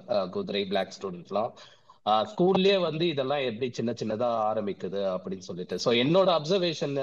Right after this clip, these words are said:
இதுல என்னன்னா, ஆஹ், இங்க இருக்க தமிழ்நாட்டுல இருக்க ஸ்கூல்ஸ்ல வந்து especially, ஆஹ், சென்னை இல்லைன்னா கோயம்புத்தூர் சிட்டிஸ்ல இருக்கிறது வந்து இந்த, ஆஹ், ஃப்ரெண்ட்ஸுங்க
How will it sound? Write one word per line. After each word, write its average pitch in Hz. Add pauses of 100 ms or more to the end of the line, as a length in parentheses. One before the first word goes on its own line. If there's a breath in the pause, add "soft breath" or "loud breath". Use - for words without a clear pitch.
இதுல 127
என்னன்னா, 135 (720 soft breath)
ஆஹ், 131
இங்க 180
இருக்க 185
தமிழ்நாட்டுல 156
இருக்க 131
ஸ்கூல்ஸ்ல 147
வந்து 123 (100)
especially, 127
ஆஹ், 104
சென்னை 123
இல்லைன்னா 120 (180)
கோயம்புத்தூர் 120
சிட்டிஸ்ல 131
இருக்கிறது 107
வந்து 123 (460 soft breath)
இந்த, 123 (1120)
ஆஹ், 127
ஃப்ரெண்ட்ஸுங்க 214